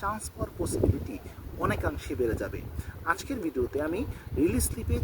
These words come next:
চান্স পাওয়ার সাতটি কৌশল, অর্থাৎ রিলিজ স্লিপের মাধ্যমে একটি কলেজের একটি সাবজেক্টে চান্স পাওয়ার কৌশলগুলো আমি আলোচনা করব। এই কৌশলগুলো যদি তুমি মেনটেন করতে পারো, ইনশাআল্লাহ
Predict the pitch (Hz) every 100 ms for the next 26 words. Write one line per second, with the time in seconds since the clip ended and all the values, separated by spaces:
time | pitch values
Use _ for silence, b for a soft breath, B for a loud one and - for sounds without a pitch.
0 | - - 185 - 226 214 117 - - -
1 | 226 - - 269 - - 226 - - -
2 | - - 165 139 165 180 196 180 165 151
3 | 147 - 156 156 131 127 139 - - -
4 | - - 151 139 151 156 - - 156 -
5 | - - - 180 208 - - 208 185 220
6 | 202 165 156 160 139 107 107 - - -
7 | 110 - 180 175 - 185 - 185 185 180
8 | 185 175 180 147 175 190 262 226 156 -
9 | 127 226 294 B B B - 240 - 247
10 | 214 214